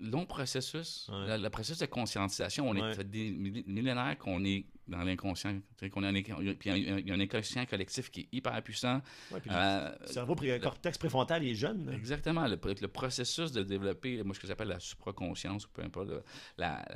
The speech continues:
Speaker 1: la capacité d'aller
Speaker 2: Ouais.
Speaker 1: au-delà de tous nos conditionnements, de toute la, c'est, c'est, il y a, c'est, c'est tellement, c'est tellement énorme, le, la, la, la programmation qu'on, dans laquelle on est,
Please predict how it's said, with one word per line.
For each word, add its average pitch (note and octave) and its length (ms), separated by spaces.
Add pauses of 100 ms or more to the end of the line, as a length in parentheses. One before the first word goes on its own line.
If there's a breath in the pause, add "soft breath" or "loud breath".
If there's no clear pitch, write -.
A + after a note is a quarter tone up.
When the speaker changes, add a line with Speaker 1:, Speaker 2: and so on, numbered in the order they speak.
Speaker 1:
la G1+ 120
capacité - 640
d'aller G2 340
Speaker 2:
Ouais. G2 180
Speaker 1:
au-delà A2 580
de G2 140
tous B2+ 220
nos A2 180
conditionnements, G2+ 920
de F2 100
toute B2+ 280
la, F2 220 (380 loud breath)
c'est, G#2 120 (240)
c'est, - 160
il A#2 60
y A2 40
a, F#2+ 120 (220)
c'est, - 320
c'est G2 160
tellement, F3 400 (120)
c'est - 180
tellement A#2 320 (180)
énorme, G2 680 (120)
le, E2+ 120
la, E2 140
la, D2+ 140
la E2 120
programmation F2+ 640
qu'on, E2 220
dans D#2+ 80
laquelle F2 220
on E2+ 160
est, D#3 160